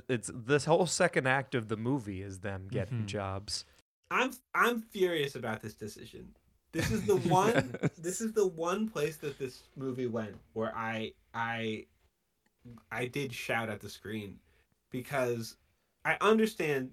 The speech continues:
Speaker 3: Santa getting a job as a Santa is, makes sense. That's very clever, even though the owner's like, "Uh, spin around for me." Um,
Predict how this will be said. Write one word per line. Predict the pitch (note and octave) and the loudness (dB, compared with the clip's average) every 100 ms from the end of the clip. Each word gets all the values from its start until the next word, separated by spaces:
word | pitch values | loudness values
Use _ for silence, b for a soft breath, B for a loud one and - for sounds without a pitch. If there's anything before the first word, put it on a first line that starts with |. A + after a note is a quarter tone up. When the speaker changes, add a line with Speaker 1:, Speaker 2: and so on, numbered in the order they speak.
| - | -12
Speaker 3:
Santa | - - C#3 D3 | -8 -2 -2 -2
getting | C3+ B2+ | -2 -2
a | A#2 | -2
job | B2 G#2+ G#2 F#2+ | -2 -2 -4 -6
as | A2+ | -8
a | A2 | -8
Santa | - G#2 G2 F#2+ F2+ _ _ _ _ _ | -6 -4 -4 -8 -12 _ _ _ _ _
is, | A2 G#2 G2 G2 - _ _ _ _ _ C3+ | -2 -2 -2 -8 -18 _ _ _ _ _ 0
makes | D3+ D3+ | 2 2
sense. | - A#2 A2 - A2 | 2 -2 -2 -8 -8
That's | A#2 A2+ | -6 -4
very | - A#2+ A2+ | 0 0 0
clever, | - A2 G#2 G2+ - - - | 0 -2 -2 -6 -8 -16 -10
even | C#3 C3 | -4 -2
though | B2+ A#2 A2 | 0 0 0
the | A2+ A2+ - | 0 -2 -2
owner's | B2+ A#2 A2 G#2+ | -2 2 0 0
like, | G2 - - | -6 -8 -10
"Uh, | A2+ G2 F2+ | -6 -6 -8
spin | - G#3 A3 | 0 2 2
around | A2+ A2 - E2 | 0 -4 -8 -10
for | E2 | -10
me." | C#2+ - - b b _ | -10 -14 -20 b b _
Um, | B2 C3+ A#2+ G#2 F#2+ D#2+ | -2 0 0 -2 -8 -12